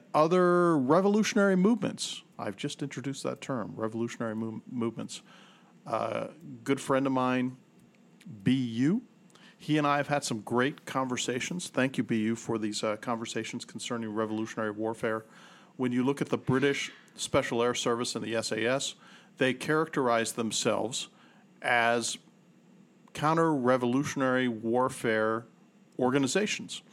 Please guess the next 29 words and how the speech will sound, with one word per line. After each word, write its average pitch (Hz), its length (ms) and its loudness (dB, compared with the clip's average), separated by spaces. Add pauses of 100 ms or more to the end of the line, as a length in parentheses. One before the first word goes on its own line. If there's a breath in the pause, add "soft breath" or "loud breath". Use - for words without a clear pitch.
(180 loud breath)
which 139 200 -4
is 135 60 -2
something 151 280 -4
that 120 140 -4
hasn't 147 340 -6
been 123 120 -6
adopted 110 520 -4 (460 loud breath)
by 113 160 4
America, 113 420 0
but 175 420 0
is 175 300 2
almost 156 640 0
a 127 180 0
synonym 120 680 0 (360 loud breath)
for 120 360 2
counterinsurgency. 113 1040 -2 (180)
Now, 135 160 4
during 196 400 4
World 117 300 0
War 90 200 -2
Two, 113 460 0 (240)
the 139 100 0
conduct 143 680 2
of 131 260 0 (120)
unconventional 143 720 0
warfare 123 760 2 (520 loud breath)
in 117 480 0
non-permissive 123 720 2
environments 135 720 0